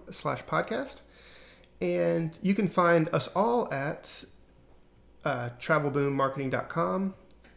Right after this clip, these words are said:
If you wanna check us out, you can find us on Facebook, Twitter, and LinkedIn. Just look for Travel Boom Marketing. You'll find us there. But if you really wanna dig down and, and get to know Phil better, Phil, where would they go to find you?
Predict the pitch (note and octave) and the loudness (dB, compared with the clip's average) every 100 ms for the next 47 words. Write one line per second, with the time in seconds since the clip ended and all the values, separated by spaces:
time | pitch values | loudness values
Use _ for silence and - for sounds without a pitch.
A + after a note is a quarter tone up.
0 | - C#3+ C3 B2 C3 C3 C3 - D3 C3 | -10 -4 -4 -4 -6 -4 -4 -2 -2 0
1 | D3 C#3 C#3 - - B2+ B2+ B2 C3+ B2+ | 0 2 2 -2 -8 -8 -6 -6 -4 -2
2 | B2+ B2 A#2+ A#2+ C3+ B2+ - C3 - - | -2 -4 -6 -4 -4 -4 -4 -4 -6 -16
3 | - - - - D#3 D3+ D#3 C#3 C3 C3 | -20 -20 -14 0 2 2 0 -2 -2 -2
4 | B2 F3+ F#3+ F#3+ C#3 B2 C3 - B2+ A#2+ | -2 2 2 2 -2 -6 -10 -6 -4 -4
5 | A#2+ C3+ C3+ A#2+ B2 B2 C#3 D3+ C#3 B2+ | -4 -4 -2 -4 -2 -2 -2 -2 -2 -2
6 | A#2+ C3 C3 A#2+ D3+ F3 A3+ - - - | -2 -2 -4 -4 -2 0 -2 -10 -20 -20
7 | - - - - - G#3+ A3 D3 D3 G3+ | -20 -20 -20 -6 0 0 2 -2 0 2
8 | G#3 G3+ F3 C#3 B2 D3 B2+ C3+ C3 A#2 | 2 4 2 0 -2 -2 -2 -2 0 -2
9 | G#2+ - B2 D3+ - C3 B2+ - C3+ B2+ | -4 -6 -2 -2 0 -4 -4 0 0 2
10 | A#2 A#2+ B2+ - - - - G3+ G3 B3+ | 0 -2 -4 -12 -20 -20 -2 2 4 4
11 | G#3 F3 E3+ D#3+ E3+ F#3 - | 0 0 -2 0 -2 -2 -6